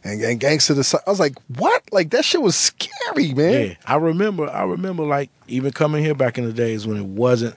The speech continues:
Speaker 2: like that,
Speaker 1: Right.
Speaker 2: you know, and, and I was like, "Damn, Chicago rough." You know,
Speaker 1: Right.
Speaker 2: we got gang banging like a mother, you know what I'm
Speaker 1: <laughs>
Speaker 2: saying? So, yeah, they, they was, it was, it was way more crazy back then. Like, back then, we had problems with colors back then.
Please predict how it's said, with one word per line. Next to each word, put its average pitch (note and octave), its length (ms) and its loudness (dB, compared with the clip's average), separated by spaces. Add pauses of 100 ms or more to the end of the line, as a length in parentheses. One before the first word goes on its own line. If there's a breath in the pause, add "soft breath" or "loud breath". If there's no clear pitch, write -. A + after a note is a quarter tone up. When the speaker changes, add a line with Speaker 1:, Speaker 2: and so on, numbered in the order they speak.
(120)
Speaker 2:
like A#2+ 280 0
that, G2+ 280 -8
Speaker 1:
Right. B2 120 2
Speaker 2:
you A2 40 4
know, G#2+ 180 0
and, G2+ 200 -4 (360 soft breath)
and G2 140 -6
I G2 80 -4
was F#2 100 -10
like, - 180 -20
"Damn, - 280 -6
Chicago - 600 -8
rough." - 380 -2
You C#3 60 -8
know, E3+ 60 0
Speaker 1:
Right. G3+ 160 0
Speaker 2:
we D#3+ 80 -4
got F#2 160 -8 (500 soft breath)
gang G3+ 300 -2
banging - 280 -4
like - 160 -4
a - 60 -8
mother, D#4+ 280 0
you D4+ 140 0
know D#3 60 -4
what D3+ 100 2
I'm C#3 60 -10
Speaker 1:
<laughs> - 160 -2
Speaker 2:
saying? D#3 180 -4
So, B2 260 -4 (380 soft breath)
yeah, C3+ 240 0
they, A#2+ 180 0
they A#2+ 160 0
was, C3 240 -2
it A2+ 120 0
was, C3 220 4
it A2 80 -2
was A#2+ 180 0
way C#3+ 340 4
more A#2+ 180 2
crazy G#2 400 -4
back F#2+ 220 -10
then. A#2 180 -2
Like, G#2 220 -2 (500 soft breath)
back B2 300 2
then, C#3 480 -2 (1080)
we A#2 220 -2
had A#2+ 240 0
problems B2+ 460 0
with G#2 120 -8
colors F#2 360 -4
back F#2 220 -10
then. F#2 160 -12